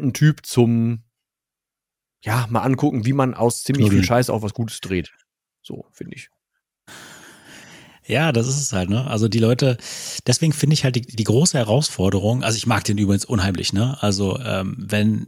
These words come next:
Speaker 2: wenn das tatsächlich, das, was ich in der Öffentlichkeit von ihm wahrnehme, ähm, dann auch genau das ist, was er auch privat und persönlich lebt, und das glaube ich jetzt, dass das bei ihm so ist, dann ist das einfach echt ein durch, äh,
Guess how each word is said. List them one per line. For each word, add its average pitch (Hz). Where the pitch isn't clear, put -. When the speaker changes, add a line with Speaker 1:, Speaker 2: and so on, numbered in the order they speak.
Speaker 2:
wenn 104
das 135
tatsächlich, 120
das, 107
was 110
ich 104
in 104
der 101
Öffentlichkeit 120
von 117
ihm 104
wahrnehme, 110
ähm, 98
dann 98
auch 95
genau 101
das 110
ist, 101
was 98
er 107
auch 101
privat 98
und 113
persönlich 104
lebt, 113
und 104
das -
glaube 98
ich -
jetzt, -
dass -
das 107
bei 98
ihm 101
so 95
ist, 107
dann 90
ist 101
das 98
einfach 98
echt -
ein 95
durch, -
äh, 95